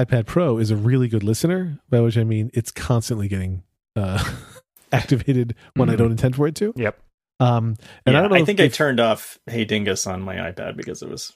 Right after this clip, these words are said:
Speaker 1: I, uh, that's probably not a bad idea. It,
Speaker 2: Yeah.
Speaker 1: it's just every once in a while I do actually want to use it for exactly that purpose because it's, it's annoying. I actually would say that offhand, I don't know how to trigger Siri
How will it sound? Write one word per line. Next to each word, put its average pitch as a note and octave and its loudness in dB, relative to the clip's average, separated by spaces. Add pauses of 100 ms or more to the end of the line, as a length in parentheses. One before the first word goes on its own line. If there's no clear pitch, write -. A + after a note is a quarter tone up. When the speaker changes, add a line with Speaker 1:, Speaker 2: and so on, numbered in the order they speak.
(280)
Speaker 1:
I, C#3+ -2
uh, C#3+ -6
that's D#3+ 0
probably C#4+ 2
not D3 4
a B2 2
bad B2 2
idea. A2 0
It, G#2 -4
Speaker 2:
Yeah. G#2 0
Speaker 1:
it's C#3+ 2
just F3+ 4
every E3+ 2
once E3 2
in D#3 -2
a - 6
while C#3+ 4
I A#2+ 0
do C#3+ 4
actually B2+ 0
want B2 4
to A#2 0
use A#2 0
it C#3 -2
for B2 -2
exactly B2 2
that B2+ 0
purpose D#3 -2
because C3+ 0
it's, B2 -2 (420)
it's C#3+ 4
annoying. D3 4
I G#3 4
actually F#3 4
would B2+ 2
say C3+ 2
that B2 -2
offhand, C#3 2
I B2+ 4
don't D#3 2
know C#3+ 2
how A2+ 0
to G#2 -4
trigger G#2+ 0 (600)
Siri G#2 0